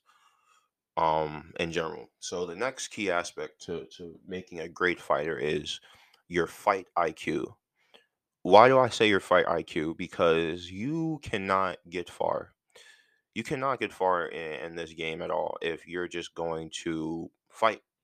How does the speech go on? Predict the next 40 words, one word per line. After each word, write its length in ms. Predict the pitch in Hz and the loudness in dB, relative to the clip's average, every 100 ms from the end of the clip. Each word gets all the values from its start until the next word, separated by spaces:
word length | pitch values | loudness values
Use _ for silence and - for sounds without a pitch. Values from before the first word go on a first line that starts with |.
| _ - _ | _ -20 _
If 120 | 82 98 | -8 -4
you're 100 | 98 | -4
just 180 | 92 | -4
gonna, 380 | 101 90 87 85 - | -4 -4 -4 -6 -8
if 140 | 82 | -8
you 180 | 104 110 | -8 -6
just 180 | 101 98 | -6 -4
wanna 240 | 92 82 | -4 -4
be 180 | 87 92 | -6 -6
a 100 | 80 | 0
brawler, 480 | 92 98 98 98 87 | 6 8 8 4 -6
if 80 | |
you 120 | 90 101 | -6 -6
just 160 | 90 | -6
wanna 180 | 90 80 | -10 -10
knock 300 | 85 90 - | -2 0 -2
the 80 | 82 | -4
guy's 420 | 82 85 85 85 | -2 -2 -4 -4
head 180 | 95 90 | 0 4
off 400 | 87 85 87 87 | 4 4 0 -4
and 240 | 80 80 - - _ - | -10 -10 -16 -20 _ -4
get 120 | 87 | -2
him 160 | 87 87 | -2 -2
out 200 | 87 90 | -2 -2
of 60 | |
there, 200 | 87 90 | -2 -2
you 160 | 90 87 | -2 -4
won't 180 | 85 - | -6 -8
go 120 | - | -12
far. 320 | - - - _ _ - - - _ _ | -8 -8 -8 _ _ -20 -20 -20 _ _
You 140 | 110 107 | 0 2
won't 180 | 92 85 | 0 -4
get 140 | - | -10
far 240 | - 78 80 | -8 -8 -10
because 260 | - 87 | -6 -4
it 140 | 85 - | -4 -6
takes 440 | 104 - - - 87 | -6 -6 -8 -10 -16
more 480 | 87 95 101 98 | -10 -6 -2 -4
than 160 | 87 80 | -4 -8
that. 220 | 80 71 | -8 -10